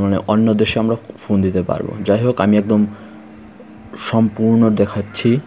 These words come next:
কীভাবে আম-, আমরা ফ্রি কল দিতে পারবো।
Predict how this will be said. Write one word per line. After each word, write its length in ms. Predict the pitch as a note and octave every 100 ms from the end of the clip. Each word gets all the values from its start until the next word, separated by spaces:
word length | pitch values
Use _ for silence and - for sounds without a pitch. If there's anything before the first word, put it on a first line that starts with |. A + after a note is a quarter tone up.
| -
কীভাবে 340 | G#2+ G2+ G2 G2
আম-, 200 | F#2+ - - -
আমরা 260 | G2+ G2 F2+ - - - - -
ফ্রি 140 | A2
কল 220 | G2+ G2 F#2+
দিতে 220 | G2 F#2+ F#2+
পারবো। 260 | G2 G2